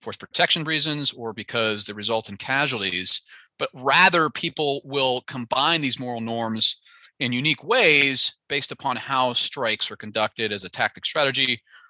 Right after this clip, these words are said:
or with unilateral or multilateral constraints. So in sum,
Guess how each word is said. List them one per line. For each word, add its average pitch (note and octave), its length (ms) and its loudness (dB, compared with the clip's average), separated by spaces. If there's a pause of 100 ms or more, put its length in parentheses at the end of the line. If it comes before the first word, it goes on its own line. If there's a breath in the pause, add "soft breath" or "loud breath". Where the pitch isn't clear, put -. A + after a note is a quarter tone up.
(160 soft breath)
or B2 80 -10
with A2+ 240 -8
unilateral G#2+ 480 0
or G2 40 -2
multilateral F2+ 760 -6
constraints. - 720 0 (320 loud breath)
So E3 260 2
in A3 180 4
sum, D#3+ 600 6